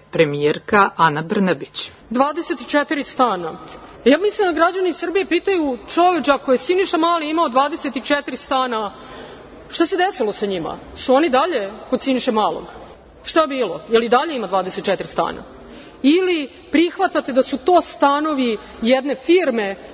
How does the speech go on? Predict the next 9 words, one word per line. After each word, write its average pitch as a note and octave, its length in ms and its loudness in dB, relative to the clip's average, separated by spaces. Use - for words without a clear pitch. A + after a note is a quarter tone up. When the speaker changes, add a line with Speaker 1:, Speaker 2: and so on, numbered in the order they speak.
Speaker 2:
koja C4 100 8
se B3 140 -6
tim E4 200 0
poslom D4+ 420 2
bavila C4 540 2
i E4+ 300 2
da C4+ 120 6
su, C4 180 -4
da, B3 200 4